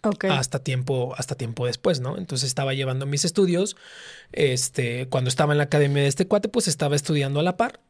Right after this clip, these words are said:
Speaker 2: ¿no? Y, y, y bueno, estaba aprendiendo ahí en la academia. Pero la finalidad de esta academia es que te preparaban para un musical.
Speaker 1: Mm.
Speaker 2: cada tres, cuatro meses más o menos,
Speaker 1: Mm.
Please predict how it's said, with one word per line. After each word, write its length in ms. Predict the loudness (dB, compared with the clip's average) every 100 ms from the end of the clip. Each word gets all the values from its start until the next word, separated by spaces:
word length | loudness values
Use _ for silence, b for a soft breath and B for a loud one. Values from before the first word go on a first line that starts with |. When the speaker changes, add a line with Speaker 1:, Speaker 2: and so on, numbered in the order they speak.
| _
Speaker 2:
¿no? 180 | -8 -8 _
Y, 880 | -2 0 -4 -6 -8 -8 -10 -12 -14 _
y, 60 | -2
y 40 |
bueno, 200 | 0 0
estaba 540 | 0 0 2 2 0 -2
aprendiendo 480 | -2 0 0 0 0
ahí 80 | 0
en 60 |
la 80 | 0
academia. 380 | 4 4 6 4
Pero 240 | 6 6 2 B B B
la 120 | 2
finalidad 420 | 4 4 6 8
de 60 | 6
esta 140 | 6 4
academia 420 | 6 6 6 4
es 100 | 4
que 80 | 2
te 100 | 2
preparaban 560 | 2 2 4 4 4
para 160 | 2 2
un 120 | 2
musical. 680 | 4 4 2 0 -2 -2 -6 _ _ -14 -6
Speaker 1:
Mm. 200 | -2 0
Speaker 2:
cada 480 | 0 2 0 -2
tres, 300 | -2 0 0
cuatro 320 | 0 0 2 2
meses 380 | 2 0 -2
más 180 | -2 -2
o 40 | -2
menos, 320 | 0 -2
Speaker 1:
Mm. 40 | -4